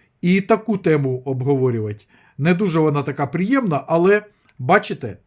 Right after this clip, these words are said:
з приємним кінцем на цей раз. Дуже радий за Михайла Мудрика.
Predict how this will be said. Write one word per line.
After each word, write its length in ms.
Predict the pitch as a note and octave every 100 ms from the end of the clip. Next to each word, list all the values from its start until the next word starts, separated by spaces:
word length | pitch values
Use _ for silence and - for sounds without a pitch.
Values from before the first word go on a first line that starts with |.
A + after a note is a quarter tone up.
| _ _ _ -
з 140 | B2+
приємним 600 | - D#3+ D3+ G3+ G#3+ A3
кінцем 500 | G3 G3+ F#3+ D3 G#2+ G2 _ -
на 140 | C3+
цей 280 | C3+ D3+ C3+
раз. 360 | A#2 G#2 - _ _ _ _ _ _ _ _ -
Дуже 420 | A#2+ G3+ F#3+ D#3+
радий 320 | D#3+ G#3+ D#3+
за 160 | C3+ C#3+
Михайла 440 | C#3 D3+ E3+ C#3+
Мудрика. 540 | B2+ A2+ G#2 G#2 F#2+